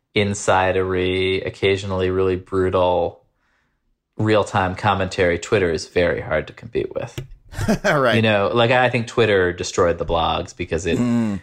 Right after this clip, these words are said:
Speaker 1: is in some ways a more efficient way to do all those things. I mean, so I think that's, I mean, I think that's really the answer. There are a lot of other, you know, reasons for Gawker's demise.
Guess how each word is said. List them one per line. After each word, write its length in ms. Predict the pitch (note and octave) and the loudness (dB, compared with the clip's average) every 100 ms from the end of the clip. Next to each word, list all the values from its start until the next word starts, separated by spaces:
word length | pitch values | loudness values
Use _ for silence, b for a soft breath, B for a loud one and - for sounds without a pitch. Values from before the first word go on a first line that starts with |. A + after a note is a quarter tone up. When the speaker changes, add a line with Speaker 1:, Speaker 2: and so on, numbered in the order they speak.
| _ | _
Speaker 1:
is 160 | - F#2+ | -2 -2
in 100 | F#2 | 0
some 180 | G#2 F#2 | 0 0
ways 160 | A2+ | 0
a 40 | A2+ | 0
more 240 | G2 F#2 | 0 0
efficient 400 | F2+ - - G2+ | 0 -4 -4 -2
way 220 | F#2 F#2+ | 0 2
to 80 | F#2 | 0
do 200 | F2 F#2+ | 0 2
all 140 | F#2 G2 | 2 2
those 280 | G#2 G2+ | 2 0
things. 500 | - G#2 G2+ G#2+ - - | -2 -2 -2 -4 -6 -4
I 100 | G#2 | -2
mean, 180 | G2+ | 0
so 180 | A2+ - | 0 2
I 100 | A2+ | 2
think 220 | A2+ A#2 | 0 -2
that's, 240 | G#2+ F2+ - | 0 -2 -2
I 60 | |
mean, 80 | G#2 G2 | 0 0
I 40 | |
think 80 | F#2 | 0
that's 240 | E2+ - | -4 -2
really 240 | F2+ F#2 G2 | 0 0 2
the 100 | G#2 | 0
answer. 420 | G#2 G#2 A2 A2 B B | 0 0 0 -2 B B
There 100 | C3+ | 2
are 20 | B2+ | 4
a 40 | |
lot 180 | B2 A2 | 4 4
of 80 | G2+ | 2
other, 260 | F#2+ F#2+ - - | 0 0 -2 -4
you 100 | G#2 | 0
know, 100 | F#2 | 2
reasons 520 | F#2 F#2 F#2+ F#2+ - - | 2 0 -2 -6 -10 -8
for 160 | - G#2 | -2 2
Gawker's 400 | G2 - G#2+ - | 2 2 -2 -2
demise. 420 | A2+ A2 A2 | 0 2 0